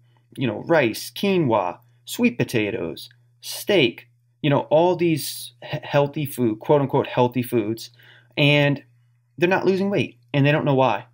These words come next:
So the first tip here, uh, and, or reason that you might not lo-, be losing weight is because you're not tracking at all, okay?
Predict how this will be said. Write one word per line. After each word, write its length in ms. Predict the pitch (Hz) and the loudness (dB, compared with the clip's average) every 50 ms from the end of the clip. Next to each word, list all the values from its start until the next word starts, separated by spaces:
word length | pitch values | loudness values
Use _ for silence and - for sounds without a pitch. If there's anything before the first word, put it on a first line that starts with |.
| _ _ _ _ _ _ _ _ | _ _ _ _ _ _ _ _
So 500 | - - 170 160 156 156 147 123 - _ - | 0 2 4 6 6 6 4 2 -4 _ 0
the 140 | 147 156 143 | 0 0 0
first 640 | - - 175 190 226 226 - - - - - - - _ _ _ _ _ _ _ _ _ | 2 2 4 4 4 2 -2 -8 -10 -12 -14 -16 -18 _ _ _ _ _ _ _ _ _
tip 260 | - 185 170 165 - | 0 0 0 0 0
here, 420 | - 123 113 113 110 127 131 - _ _ _ _ _ _ _ _ _ - | -2 0 0 2 0 0 -2 -6 _ _ _ _ _ _ _ _ _ 0
uh, 240 | 123 120 113 110 - - _ - | 2 2 2 0 -2 -4 _ -6
and, 200 | - 139 123 117 - | -2 0 0 0 2
or 180 | 131 127 120 | 2 2 2
reason 400 | 117 123 135 151 139 120 117 110 | 4 4 2 2 2 2 2 2
that 140 | 113 107 - | 0 0 0
you 100 | 123 120 | 0 2
might 160 | 123 117 - | 2 0 0
not 140 | - - - | -4 -6 -4
lo-, 140 | 117 117 117 - _ 117 | -4 -4 -4 -6 _ -2
be 100 | 127 117 | 0 0
losing 300 | 113 117 117 120 113 120 | 2 0 0 0 0 2
weight 220 | 131 127 - - | 2 2 0 0
is 80 | 120 117 | -4 -4
because 220 | - 127 139 131 | -2 -2 -2 0
you're 100 | 139 143 | 0 0
not 280 | 131 127 139 160 - - | 2 2 2 0 0 -4
tracking 720 | - - - 131 120 120 120 - 131 127 120 120 117 - _ _ _ _ _ - | -6 -2 0 2 2 2 0 0 0 0 0 0 -2 -4 _ _ _ _ _ -2
at 120 | 110 104 | 0 2
all, 400 | 104 101 101 101 98 - - _ _ _ _ _ _ _ _ - | 2 2 2 0 -2 -4 -8 _ _ _ _ _ _ _ _ -10
okay? 360 | 120 - 117 113 113 104 - | -4 -2 0 0 0 0 -2